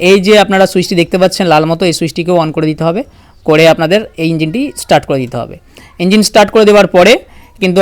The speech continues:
আপনাদের এই ইঞ্জিনটির সাহায্যে এই মেশিনটি আপনারা খুব ইজিলি চালাতে পারবেন এবং আপনারা কিন্তু কোনো রকম শারীরিক কোনো কষ্ট না করেই কিন্তু আখের রস দিয়ে রস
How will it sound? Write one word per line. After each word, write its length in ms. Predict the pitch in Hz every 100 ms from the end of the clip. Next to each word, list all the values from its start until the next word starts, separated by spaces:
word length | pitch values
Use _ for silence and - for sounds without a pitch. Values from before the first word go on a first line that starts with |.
| 180
আপনাদের 320 | 180 180 247 262 - _ -
এই 80 | 170 - 190
ইঞ্জিনটির 420 | 214 240 226 214 -
সাহায্যে 300 | 175 170 208
এই 40 | 202
মেশিনটি 340 | 175 196 190 196
আপনারা 180 | 185 190 208 - -
খুব 160 | 311 262 - _ 240
ইজিলি 400 | 233 214 285 247 311 - _ -
চালাতে 240 | 165 156 139
পারবেন 220 | 131 117 123 _ _ - -
এবং 220 | 190 220 233 - _ _ 175
আপনারা 240 | 180 202 190
কিন্তু 260 | 208 190 226 254 - - _
কোনো 160 | - 202 214
রকম 200 | 214 233
শারীরিক 540 | 233 - 170 202 220 220 _ 190
কোনো 140 | 190 180
কষ্ট 200 | 175 - 190
না 60 | 185 185
করেই 200 | 214 226 208
কিন্তু 220 | 196 247 294 - _ 143
আখের 180 | 160 190
রস 120 | 180 170
দিয়ে 120 | 196
রস 140 | 170